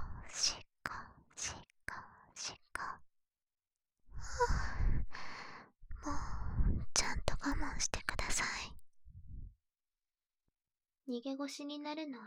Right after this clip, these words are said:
引き止めて、とめどなくしごき続ける。最高に気持ちよくなるのを今か今かと期待させながら、私は意地悪を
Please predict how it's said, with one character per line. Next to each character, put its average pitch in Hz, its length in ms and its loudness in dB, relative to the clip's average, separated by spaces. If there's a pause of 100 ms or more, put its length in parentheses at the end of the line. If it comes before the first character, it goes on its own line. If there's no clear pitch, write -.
引 - 60 -20 (160)
き - 40 -16
止 277 60 -6
め 277 160 -10
て、 - 160 -20 (880)
と 269 100 -4
め 269 160 -2
ど 285 140 -6
な 285 200 -12
く - 80 -16
し - 200 -14
ご 240 140 -12
き - 140 -20
続 - 300 -16
け 285 140 -10
る。 - 80 -18 (1200)
最 262 280 -8
高 285 160 -8
に 285 160 -8
気 294 140 -10
持 294 120 -10
ち 311 200 -8
よ 320 100 -4
く 285 120 -8
な 254 140 -4
る 269 120 -4
の 233 100 -10
を - 20 -14 (180)
今 294 220 -10
か - 140 -16
今 277 240 -16
か 277 140 -14
と - 180 -20
期 - 120 -16
待 254 200 -8
さ 269 100 -8
せ 277 140 -8
な 269 160 -8
が 277 80 -12
ら、 277 80 -16 (1040)
私 233 420 -6
は 247 100 -12
意 254 100 -16
地 - 160 -12
悪 285 120 -6
を - 20 -12